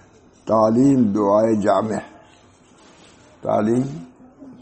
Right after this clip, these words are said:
دعائے جامع متضمن بفلا-، بفلاح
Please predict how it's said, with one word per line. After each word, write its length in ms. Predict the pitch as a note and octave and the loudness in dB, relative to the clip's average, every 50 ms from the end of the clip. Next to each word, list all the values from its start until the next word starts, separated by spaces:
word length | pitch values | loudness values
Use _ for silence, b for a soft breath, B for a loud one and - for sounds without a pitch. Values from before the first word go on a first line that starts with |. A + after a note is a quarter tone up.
| - - | -10 -8
دعائے 400 | - - F2+ G2 - G2+ G2+ G2+ | -4 -2 -2 0 0 -2 -4 -4
جامع 380 | - - F#2+ - G2 G#2+ B2 - - - - - - - B B B B B B B B B B B B - - - | -4 -4 -4 -4 -4 -6 -8 -8 -12 -14 -20 -20 -20 -20 B B B B B B B B B B B B -20 -20 -14
متضمن 1120 | - - A2 A2+ G#2 - B2+ - A2+ A2+ G#2 G2 A2+ A2+ A2+ A#2 B2+ C#3+ D3+ D3+ D#3 - - - - G2+ | -10 -6 -4 -4 -4 -4 -2 -2 0 0 0 0 0 0 0 2 2 2 2 0 0 -4 -8 -12 -10 -6
بفلا-، 720 | A2 A2 G#2+ G#2+ - - - A2 F#2+ G#2 G#2 G#2 - - - - - - | -2 0 0 0 0 -2 -4 -4 -2 0 0 -2 -2 -6 -14 -20 -18 -8
بفلاح 640 | - A2+ A2 G#2+ - - G#2+ A2 A2 A2 G#2+ G#2+ | -4 -2 -2 -2 -4 -4 -4 -4 -2 -2 -2 -2